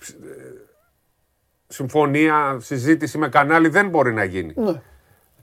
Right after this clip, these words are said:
Speaker 1: Να πάνε οι ομάδες στο Champions League, αυτές που θέλουν, γιατί η Ευρωλίγκα δεν έχει κανένα πρόβλημα και το EuroCup, ο Ολυμπιακός, Παναθηναϊκός και ο Προμηθέας έχουν
Speaker 2: Συμβόλαια,
Speaker 1: πάει.
Speaker 2: συμβόλαια, ναι.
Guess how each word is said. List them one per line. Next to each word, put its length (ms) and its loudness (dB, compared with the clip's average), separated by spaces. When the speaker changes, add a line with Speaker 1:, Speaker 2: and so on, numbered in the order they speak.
Speaker 1:
Να 200 -2
πάνε 240 6
οι 20 4
ομάδες 320 4
στο 180 -2
Champions 360 2
League, 260 0
αυτές 280 -2
που 100 -12
θέλουν, 320 0
γιατί 240 -2
η 120 -4
Ευρωλίγκα 420 2
δεν 120 2
έχει 120 -4
κανένα 200 4
πρόβλημα 240 -2
και 100 -10
το 160 -6
EuroCup, 320 2
ο 60 2
Ολυμπιακός, 460 0
Παναθηναϊκός 440 -4
και 100 -12
ο 40 -8
Προμηθέας 420 0
έχουν 120 2
Speaker 2:
Συμβόλαια, 220 6
Speaker 1:
πάει. 100 6
Speaker 2:
συμβόλαια, 500 -6
ναι. 60 -20